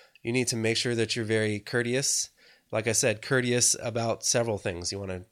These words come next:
shake their hand and do all that kind of stuff, but you also wanna make sure if they're busy, don't try and just start talking to them anyways. First impressions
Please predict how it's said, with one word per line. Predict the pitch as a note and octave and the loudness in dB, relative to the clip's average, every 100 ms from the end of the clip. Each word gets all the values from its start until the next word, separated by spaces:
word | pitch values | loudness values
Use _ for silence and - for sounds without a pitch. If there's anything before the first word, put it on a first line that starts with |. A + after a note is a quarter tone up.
| _ | _
shake | - B2+ A#2 | -2 0 2
their | A#2 | 0
hand | G#2+ A2+ A2 F#2+ | 2 4 2 0
and | F2 | -6
do | E2+ G#2+ | -2 2
all | G#2 | 2
that | A#2 | 2
kind | - G2+ | 0 -4
of | F#2+ | -2
stuff, | G#2 G2 | -2 -4
but | G2+ | -6
you | G2+ | -6
also | B2+ D3 C#3 | 0 0 2
wanna | B2+ A2+ | 2 2
make | A2+ | 2
sure | G#2+ A#2 G#2+ G#2 - - | 0 -2 -2 -4 -10 -10
if | - G#2+ | -6 2
they're | C#3+ | 2
busy, | A#2+ C3 A2+ G#2+ | 4 2 2 0
don't | A#2 C3 | 0 0
try | - B2+ A#2+ | -2 0 2
and | A2+ G#2+ G2 - | 2 -2 -6 -6
just | G#2+ | 0
start | - A2 - | 2 0 0
talking | A#2 A2 G#2 | -2 -2 -4
to | G2 A2+ | -4 -4
them | G2 | -4
anyways. | G#2 G2+ F#2 - - - - - - _ _ _ _ _ _ - | -4 -4 -6 -6 -8 -10 -18 -20 -20 _ _ _ _ _ _ -4
First | G3 F#3+ | 0 4
impressions | F3+ F3 D#3+ F3 E3 - | 4 4 4 4 2 -2